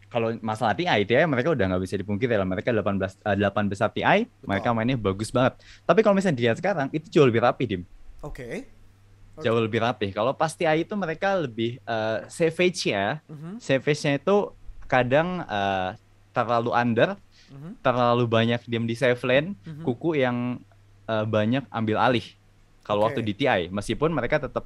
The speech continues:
Speaker 1: delapan besar dan strategi itu works buat mereka. Sekarang mereka lebih, lebih next level lagi.
Speaker 2: Oke.
Speaker 1: Jadi Kukunya tetap ambil alih, tapi service-nya lebih ke secure.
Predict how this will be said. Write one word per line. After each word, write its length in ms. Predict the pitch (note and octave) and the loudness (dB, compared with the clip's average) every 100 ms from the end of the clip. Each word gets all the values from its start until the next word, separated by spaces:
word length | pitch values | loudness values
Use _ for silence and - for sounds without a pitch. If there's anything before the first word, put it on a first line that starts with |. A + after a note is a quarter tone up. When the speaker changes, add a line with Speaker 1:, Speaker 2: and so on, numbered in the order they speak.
| - - - | -10 -16 -4
Speaker 1:
delapan 240 | G#2+ A2 | -2 0
besar 240 | A2 C#3+ A#2 | -2 0 0
dan 160 | G#2 G2 | 0 -2
strategi 400 | G2+ G#2+ G#2+ G#2 | -2 -2 -2 -2
itu 80 | E3 | 0
works 240 | C3 A#2+ | 2 0
buat 160 | A2 G#2+ | -2 -2
mereka. 320 | A2+ A2+ G#2 | 0 0 0
Sekarang 320 | - D3+ G3+ | 2 2 2
mereka 240 | E3+ F3 G#3+ | 0 0 -2
lebih, 400 | D#3 A2 - - - - _ - - - | -2 -4 -6 -16 -20 -20 _ -20 -20 -12
lebih 240 | B2+ C3 | -6 0
next 240 | F#3 G3 G3 | 2 2 4
level 240 | F#3 F#3 | 4 6
lagi. 400 | F3+ A#3+ A#2+ G2 - - - | 4 4 0 -8 -10 -20 -20
Speaker 2:
Oke. 320 | - B2+ A#2 G2 | -20 -14 -14 -6
Speaker 1:
Jadi 240 | A#2+ G3+ | -4 -2
Kukunya 320 | G#3+ G3 A#3 | -4 -2 0
tetap 240 | B3+ G3 F3 | 2 0 2
ambil 320 | E3 D3+ A#2 | 2 4 4
alih, 160 | E3 | 4
tapi 240 | G3+ E3 A3 | 0 -4 -2
service-nya 400 | F3 C3 C#3+ G#3 | -2 -2 -2 -2
lebih 160 | D#3 | -2
ke 80 | D3+ | -2
secure. 480 | D3+ D3 - A#2 G2 | 0 -2 2 0 0